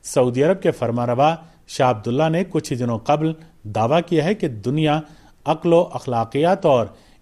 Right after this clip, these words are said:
انصاف و مساوات کے ذریعے چلائی جا رہی ہے، لیکن آل سعود حکومت نے اپنے ملک میں ہر طرح کے مظاہروں پر پابندی عائد کر رکھی ہے۔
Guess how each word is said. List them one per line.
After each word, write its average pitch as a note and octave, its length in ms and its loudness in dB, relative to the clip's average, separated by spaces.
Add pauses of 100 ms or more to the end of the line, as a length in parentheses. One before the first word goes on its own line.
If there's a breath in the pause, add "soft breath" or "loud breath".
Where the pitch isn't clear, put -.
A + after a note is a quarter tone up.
انصاف D#3+ 460 0
و F#3 120 0
مساوات B2 560 -2
کے C#3+ 80 0
ذریعے B2 440 -2 (180)
چلائی B2+ 280 2
جا A2 160 -2
رہی G#2+ 260 -4
ہے، G#2+ 200 -4 (520 soft breath)
لیکن D#3 360 0 (360 loud breath)
آل C#3 240 2
سعود C3+ 300 0
حکومت D3+ 440 -2
نے E3 120 0
اپنے F#3 240 -2
ملک C3 300 -2
میں D#3 180 0 (340 loud breath)
ہر C3 120 0
طرح C#3+ 260 2
کے F3 160 -2
مظاہروں A2+ 440 -2
پر C#3 240 0 (360 soft breath)
پابندی D3 540 2
عائد G#2+ 240 2 (200)
کر B2+ 160 2
رکھی A2+ 360 -4
ہے۔ G2+ 280 -6